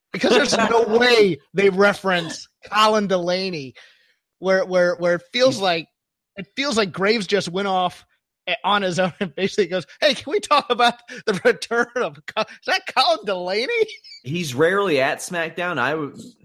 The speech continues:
Speaker 2: usually been told that, uh, shows after pay-per-views, he'll be there. 'Cause he, you know, he wants to oversee direction, storyline, and stuff like that. But that would, you know, I think that if he would have known it was Colin Delaney, he might not have let it happen.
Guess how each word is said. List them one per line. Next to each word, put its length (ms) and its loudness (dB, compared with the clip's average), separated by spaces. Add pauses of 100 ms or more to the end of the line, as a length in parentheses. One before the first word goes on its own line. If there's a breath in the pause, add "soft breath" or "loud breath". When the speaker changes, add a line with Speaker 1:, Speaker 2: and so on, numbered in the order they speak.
(320)
Speaker 2:
usually 340 -4
been 220 -4
told 400 -4
that, 200 -2
uh, 520 -2 (500)
shows 380 -2
after 400 -6
pay-per-views, 760 -4
he'll 140 -4
be 240 -2
there. 380 -6 (1300 soft breath)
'Cause 140 -2
he, 80 -2
you 180 -4
know, 60 0
he 60 -2
wants 200 -4
to 60 -2
oversee 440 -2
direction, 520 -4
storyline, 720 -6
and 100 -10
stuff 240 -8
like 220 -4
that. 360 -4
But 220 -6 (1300)
that 140 0
would, 160 -6 (720)
you 160 2
know, 220 2
I 140 0
think 280 -2
that 120 0
if 120 0
he 160 -6
would 140 -2
have 140 -2
known 320 0
it 80 -4
was 140 -10
Colin 320 0
Delaney, 360 0
he 120 -2
might 240 -2
not 160 0
have 100 -4
let 160 2
it 100 -6
happen. 500 -6